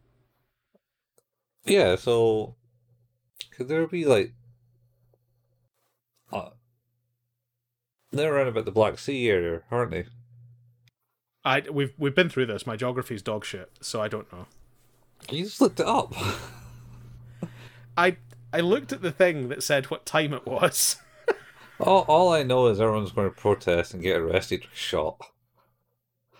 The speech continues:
Speaker 2: I mean, maybe.
Speaker 1: 'Cause people are idiots.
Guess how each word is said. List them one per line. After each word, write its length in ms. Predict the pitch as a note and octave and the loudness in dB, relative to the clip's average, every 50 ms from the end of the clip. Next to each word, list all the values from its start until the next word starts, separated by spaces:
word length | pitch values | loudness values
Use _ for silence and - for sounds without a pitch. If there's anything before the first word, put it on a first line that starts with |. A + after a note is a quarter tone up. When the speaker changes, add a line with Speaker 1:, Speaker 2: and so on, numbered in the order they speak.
| _ _ _ _ - | _ _ _ _ -4
Speaker 2:
I 60 | - F#3+ | 0 2
mean, 320 | F#3+ F#3 F#3 F3+ E3 C3+ - - - - - - - - - - - - | 2 2 2 0 -2 -6 -8 -14 -20 -20 -20 -20 -20 -20 -20 -20 -20 -16
maybe. 440 | - B2 A#2+ B2 A#2+ B2+ B2 A#2+ A2+ - - - - _ _ _ _ _ _ _ _ _ _ _ _ _ _ _ _ _ _ - | -12 -8 -6 -4 -2 -2 -2 -2 -4 -8 -20 -20 -20 _ _ _ _ _ _ _ _ _ _ _ _ _ _ _ _ _ _ -6
Speaker 1:
'Cause 480 | - - G#2+ G2+ G2 F#2 - - - - - - - - - - - - - - - | 0 2 4 4 4 2 -2 -10 -12 -14 -16 -18 -18 -20 -20 -20 -20 -20 -20 -10 -2
people 260 | - B2+ - - A#2 | -2 -2 2 2 4
are 100 | G#2 G2 | 4 4
idiots. 580 | - G#2+ G#2 G2 F#2+ E2+ - - - - - | 4 2 2 2 0 -2 -4 -6 -12 -16 -16